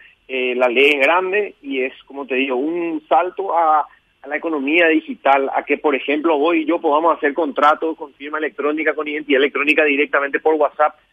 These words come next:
sin tener que encontrarnos de manera presencial, eh, a que podamos interactuar con el Estado directamente por WhatsApp, por página web, por celular, sin tener que ir hasta una oficina. Eso vale para los, para los programas sociales, para los servicios, para un montón de cosas, ¿verdad?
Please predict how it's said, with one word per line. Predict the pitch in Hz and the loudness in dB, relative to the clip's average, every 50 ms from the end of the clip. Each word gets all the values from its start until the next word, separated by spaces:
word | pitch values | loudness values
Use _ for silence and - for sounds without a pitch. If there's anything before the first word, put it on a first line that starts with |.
| _ _ _ _ _ | _ _ _ _ _
sin | 156 165 165 | -4 -2 0
tener | 156 160 147 143 139 131 | 0 0 0 0 0 2
que | 156 160 | 0 0
encontrarnos | 160 - 156 135 123 - 139 139 143 147 147 147 | 0 0 0 -2 0 0 0 0 0 0 -2 -4
de | 151 147 | -2 0
manera | 151 143 123 123 131 139 135 | 0 2 2 4 4 4 4
presencial, | 139 147 147 151 127 120 120 - 135 143 139 143 143 135 - _ _ _ _ _ _ _ _ _ | 2 0 0 0 -2 -4 -4 -2 2 2 4 4 2 0 -6 _ _ _ _ _ _ _ _ _
eh, | 127 131 131 131 127 | -2 0 2 2 2
a | 117 131 135 | 2 0 2
que | - 156 127 | 2 0 2
podamos | 147 139 127 135 147 156 | 2 2 2 0 -2 -4
interactuar | 156 156 165 160 160 156 - 151 139 139 | -2 0 2 2 2 2 2 0 0 0
con | 143 147 147 | 0 0 0
el | 147 147 | 0 0
Estado | 127 - - 147 151 170 175 170 139 127 | -2 0 2 2 4 4 4 2 2 0
directamente | 123 127 131 135 127 151 135 127 131 131 127 143 | 2 2 0 0 0 0 0 0 0 0 0 -2
por | 139 - 143 | 0 2 2
WhatsApp, | 139 131 123 - - 156 151 160 - - | 4 4 2 2 2 2 2 2 0 -2
por | 139 139 127 - | -2 -2 0 0
página | - 127 127 143 139 131 120 | 0 0 0 -2 -2 -2 0
web, | 123 147 156 151 - | 2 2 0 0 0
por | 147 143 135 | -2 -4 -2
celular, | - 151 135 127 113 117 135 143 151 147 - - | -2 -4 -4 -2 0 2 2 2 2 -2 -4 -6
sin | 156 170 175 175 | -6 -4 -2 0
tener | 165 151 147 143 147 | 0 0 0 -2 0
que | 131 147 131 | 0 -2 0
ir | 131 143 151 156 | 0 0 0 0
hasta | 151 147 127 | 0 0 -4
una | 127 135 139 | -4 -4 -4
oficina. | 143 - 135 120 - - 156 151 139 110 | -4 -4 -8 -12 -12 -16 -12 -10 -8 -8
Eso | 127 - 151 131 | -8 -4 -2 2
vale | 120 123 131 135 139 | 4 4 4 4 2
para | 131 - 143 139 139 | 0 2 2 2 2
los, | 139 139 139 135 - - _ _ _ _ _ _ _ _ _ _ | 2 0 -2 -2 -2 -6 _ _ _ _ _ _ _ _ _ _
para | - 127 131 | -4 -4 -2
los | 139 139 - | -2 -4 0
programas | 135 131 123 123 127 135 139 139 | 2 2 2 4 2 -2 -4 -8
sociales, | - - - - - 143 147 156 151 139 127 | -10 -16 -14 0 4 6 6 6 6 4 2
para | - 135 131 127 | 2 2 2 2
los | 131 139 - | 2 -2 -2
servicios, | - 120 110 117 135 151 156 - - 143 120 | -2 -2 -2 0 0 0 0 0 -2 -2 0
para | 123 127 | 2 2
un | 131 156 | 2 2
montón | 175 170 160 175 240 339 | 2 2 2 2 2 2
de | - - | 0 0
cosas, | - 151 139 131 139 135 | 2 0 2 4 4 4
¿verdad? | 127 131 147 151 | 4 4 2 0